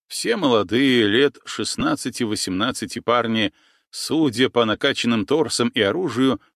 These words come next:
копьям, палицам и бронзовым кинжалам, не колдуны. Хотя... у этого вон амулет. Нагнувшись к одному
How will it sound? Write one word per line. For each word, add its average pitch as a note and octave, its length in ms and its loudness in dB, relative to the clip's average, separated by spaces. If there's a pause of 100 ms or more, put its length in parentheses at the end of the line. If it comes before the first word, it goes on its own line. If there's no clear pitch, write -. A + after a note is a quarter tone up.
копьям, A#2 520 -2
палицам A#2 760 0
и A2+ 100 -2
бронзовым A2 540 0
кинжалам, C3+ 640 -2 (300)
не - 200 -4
колдуны. A2+ 760 -4 (580)
Хотя... F#3+ 640 -4 (1500)
у C3+ 120 2
этого F#3+ 440 4
вон F3+ 280 2
амулет. E3+ 640 0 (640)
Нагнувшись G2 720 0
к - 60 -10
одному A2+ 400 2